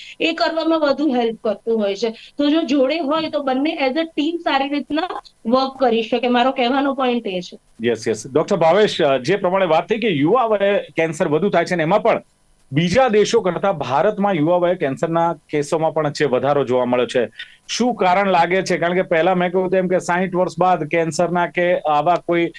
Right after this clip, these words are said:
Speaker 2: even ડાયાબિટીસ, even બ્લડ પ્રેશર પણ મોટી ઉંમરે થતા હતા. હવે યુવા વયે કેન્સર થાય ને એમાં પણ આપે કહ્યું તેમ કે, અ, પહેલા, બીજા અને ત્રીજા સ્ટેજે, અ,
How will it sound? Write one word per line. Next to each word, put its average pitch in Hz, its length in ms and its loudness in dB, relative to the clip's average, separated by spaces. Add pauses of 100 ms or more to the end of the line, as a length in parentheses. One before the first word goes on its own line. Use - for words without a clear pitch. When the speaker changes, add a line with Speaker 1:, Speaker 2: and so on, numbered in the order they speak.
(220)
Speaker 2:
even 180 200 2
ડાયાબિટીસ, 175 760 2 (360)
even 156 120 2
બ્લડ 160 320 2
પ્રેશર 202 360 0
પણ 180 380 0
મોટી 151 320 -2
ઉંમરે 185 320 2
થતા 156 260 0
હતા. 135 160 2
હવે 175 140 0
યુવા 202 300 0
વયે 214 180 0
કેન્સર 185 400 -2
થાય 190 180 0
ને 180 80 0
એમાં 185 200 -2
પણ 185 100 0
આપે 170 240 -2
કહ્યું 185 180 0
તેમ 185 180 -2
કે, 185 100 2 (420)
અ, 143 80 2
પહેલા, 160 360 4
બીજા 160 260 0
અને 180 120 -2
ત્રીજા 165 300 0
સ્ટેજે, 165 420 0
અ, 147 440 2